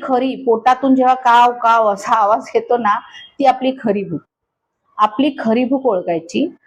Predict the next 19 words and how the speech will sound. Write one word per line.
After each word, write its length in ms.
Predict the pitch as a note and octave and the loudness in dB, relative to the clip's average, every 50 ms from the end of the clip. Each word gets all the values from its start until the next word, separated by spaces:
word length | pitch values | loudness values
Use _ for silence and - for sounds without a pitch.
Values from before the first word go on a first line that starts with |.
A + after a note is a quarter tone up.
| _ _ _ _ - | _ _ _ _ -4
आणि 180 | A3 A#3 B3+ | -2 -2 -4
त्याच 380 | B3+ B3+ - C4 C#4+ C#4+ C#4+ B3+ | -4 -2 -2 -2 -2 0 -2 0
वेळेला 280 | G#3 F#3+ F3+ F#3 A3+ | 0 0 2 0 -2
आपलं 480 | C4 C4 G#3+ - - D#4+ F#3+ A3 B3+ E4 E4+ - _ _ _ _ _ _ _ - G3+ F#3 | -2 -2 -4 -8 -6 -2 0 2 0 0 -2 -8 _ _ _ _ _ _ _ -8 -2 0
जेवण 520 | G3+ F#3 G3 A#3 C4 D4+ D4+ D4+ D4 - | 0 0 2 2 0 0 -2 -4 -10 -8
करायचं. 480 | - G#3+ F3+ D#3 C#3+ C#3 - - - - - _ _ _ _ _ _ _ _ _ _ _ _ _ - | -4 -2 -2 -2 -4 -8 -16 -18 -20 -20 -20 _ _ _ _ _ _ _ _ _ _ _ _ _ -6
मग 80 | A3+ | -6
तेव्हा 360 | A3+ - - B3+ B3 C4 C#4 C#4+ | -4 -2 -2 -2 0 0 0 0
जेव्हा 260 | C4+ C4+ C4 C4 C4 | 0 0 2 2 2
आपण 220 | C4 C4+ C4 C4 | 0 -2 -4 -4
ते 100 | C#4 C4+ | -4 -4
जेवण 320 | A#3 B3+ B3 A#3+ A#3+ B3+ B3+ | -2 0 0 0 0 -2 0
करणार 340 | C4 B3 B3 B3 B3+ B3 | 0 0 0 0 -4 -6
ना, 140 | G#3 G3 G3+ A#3 - - _ - | -4 -6 -8 -8 -8 -14 _ -4
त्यामध्ये 360 | B3+ B3 B3+ C4 C4 C4 C4 | -2 -2 0 0 -2 -2 0
तुम्हाला 360 | C#4 C4 C4 C4+ C#4+ C4+ G#3+ | 2 4 4 4 2 0 -2
ज्या 280 | F#3+ - A3 A3+ B3+ D4 | -2 -2 0 2 2 0
गोष्टी 340 | D4 D4 C#4 B3+ - - C#4+ | 0 -2 -4 -6 -4 -2 0
आवडतात, 500 | C4+ A#3+ A3 G#3+ A3+ A3 - - F3+ | 2 2 2 0 -2 -4 0 0 0